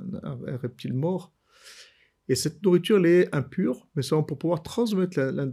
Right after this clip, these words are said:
l'impureté, il faut qu'elle ait le shiur de kabetza, la grandeur d'un œuf. On parle ici que la viande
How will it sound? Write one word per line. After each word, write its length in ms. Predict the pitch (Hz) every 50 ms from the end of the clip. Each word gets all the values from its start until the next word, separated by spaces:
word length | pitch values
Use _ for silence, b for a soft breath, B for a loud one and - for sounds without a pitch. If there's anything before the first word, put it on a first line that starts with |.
| - -
l'impureté, 480 | - 143 127 123 - 131 - - - 208
il 60 | 202
faut 160 | - - 160
qu'elle 200 | - - 156 151
ait 40 | 165
le 120 | 175 160 143
shiur 320 | - - - 165 165 156
de 60 | 139
kabetza, 640 | 127 - - 165 151 135 135 127 135 - - 113 - - _ _ _ _ _ _ _ _ _ _ _
la 100 | 151 151
grandeur 260 | 127 131 131 139 143 143
d'un 160 | 135 120 107
œuf. 320 | - - - - - _ _ _ b b b b b b b b b
On 140 | b 170 180
parle 180 | 180 240 269 277
ici 180 | 214 - 277
que 100 | - -
la 80 | 170 156
viande 560 | 135 139 156 190 220 247 254 247 233 196 -